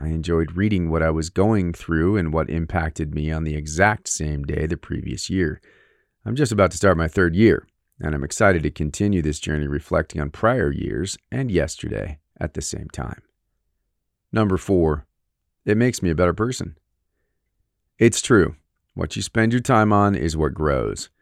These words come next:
Through these seasons of developing my spiritual life, I have received correction, direction, and transformation in my perspective,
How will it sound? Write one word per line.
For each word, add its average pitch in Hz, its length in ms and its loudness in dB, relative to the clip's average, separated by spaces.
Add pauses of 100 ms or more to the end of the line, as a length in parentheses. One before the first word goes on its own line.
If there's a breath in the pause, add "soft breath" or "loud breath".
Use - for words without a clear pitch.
(380)
Through 135 200 4
these 104 240 2
seasons 78 480 -2
of 73 100 -2
developing 73 540 -2
my 71 120 -2
spiritual 76 520 -2
life, 87 500 4
I 78 100 2
have 80 120 0
received 78 480 -4
correction, 76 640 -4 (460 soft breath)
direction, 57 500 -6
and 64 100 -8
transformation 71 840 -6
in 78 80 -2
my 71 120 -2
perspective, 85 800 -2